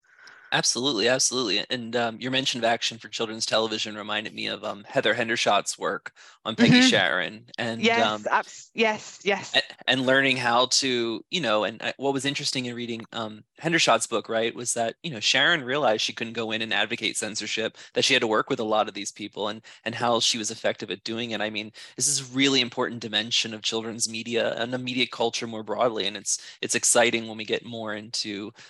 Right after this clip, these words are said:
Speaker 1: the policy and the economics and, and
Speaker 2: Mm,
Speaker 1: just the, the
Speaker 2: mm.
Speaker 1: sheer financing of these things, um, especially if they're gonna have this,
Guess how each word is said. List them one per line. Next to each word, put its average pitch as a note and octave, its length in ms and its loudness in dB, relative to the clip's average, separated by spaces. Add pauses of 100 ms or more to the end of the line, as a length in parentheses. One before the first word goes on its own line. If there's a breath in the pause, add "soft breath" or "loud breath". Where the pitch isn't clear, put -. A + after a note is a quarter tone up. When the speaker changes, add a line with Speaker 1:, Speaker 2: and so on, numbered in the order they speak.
(120 loud breath)
Speaker 1:
the A#2 80 -2
policy A2 600 2
and G2+ 100 -10
the G#2 100 0
economics G#2+ 720 -4
and, G#2 160 -8
and - 140 -2
Speaker 2:
Mm, G#3+ 260 4
Speaker 1:
just - 280 -2
the, B2 80 6
the G#3 200 4
Speaker 2:
mm. - 20 6
Speaker 1:
sheer D3 380 4 (240)
financing A2 600 -4
of C2 100 -12
these C#2 240 -4
things, C2+ 420 -6
um, A2 240 0
especially B2 460 2
if A#2 80 -6
they're B2 100 -2
gonna A#2 160 -4
have A2+ 320 0
this, G#2+ 300 -2